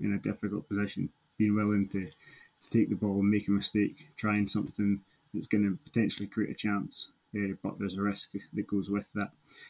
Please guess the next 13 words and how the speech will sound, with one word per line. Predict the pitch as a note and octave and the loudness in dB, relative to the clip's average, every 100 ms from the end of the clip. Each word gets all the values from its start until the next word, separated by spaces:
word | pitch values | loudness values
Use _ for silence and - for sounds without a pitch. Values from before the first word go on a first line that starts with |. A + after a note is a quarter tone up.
| - _ _ | -20 _ _
And | A#2+ | 4
I | A2+ | 4
think | - C#3+ - | 6 6 6
that's, | G#2+ - - | -2 -2 -2
that's | - G#2 A2+ | 0 2 2
relevant | G#2+ G#2 G2+ - | 2 2 0 -2
to | A2 F#2+ - - - _ - _ | -4 -4 -6 -20 -20 _ -20 _
this | - G2 | -6 -2
idea | G2+ F2 F#2 | 0 0 -4
of | |
strength, | - G#2 G2+ D2 - _ _ _ | -2 0 0 -2 -14 _ _ _
being | G2+ G2 | 2 2
brave | F#2+ G2 F#2+ | 2 2 0